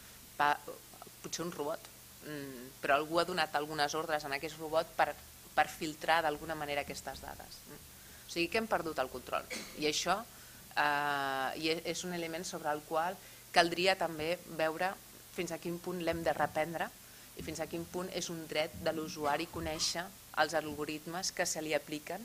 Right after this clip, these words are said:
per saber fins a quin punt, eh, mm, per què han donat, eh,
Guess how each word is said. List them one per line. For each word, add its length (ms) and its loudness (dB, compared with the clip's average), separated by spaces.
per 120 -6
saber 320 2
fins 200 -8
a 80 -6
quin 240 -8
punt, 180 -6
eh, 440 -4
mm, 600 -10
per 200 8
què 140 6
han 360 0
donat, 360 0
eh, 400 -2